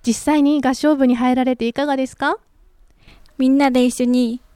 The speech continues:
Speaker 2: 一つの曲を仕上げるのはとても達成感があることなので、他の部活に入っ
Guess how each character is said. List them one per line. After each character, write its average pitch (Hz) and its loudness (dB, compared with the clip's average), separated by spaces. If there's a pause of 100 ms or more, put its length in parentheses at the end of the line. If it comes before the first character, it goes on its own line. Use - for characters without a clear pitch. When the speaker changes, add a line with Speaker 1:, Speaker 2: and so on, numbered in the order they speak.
(120)
Speaker 2:
一 - 0
つ 233 -8
の 226 -2
曲 240 -2
を 233 -2
仕 233 -6
上 233 -2
げ 233 0
る 226 -2
の 214 -4
は 233 -2
と 233 -8
て 240 -2
も 247 0
達 240 -2
成 240 -2
感 226 -4
が 226 2
あ 220 2
る 220 -4
こ - -8
と - -8
な 220 0
の 226 -4
で、 240 -2
他 247 -2
の 247 2
部 240 0
活 254 -4
に 240 0
入 262 -2
っ 247 -6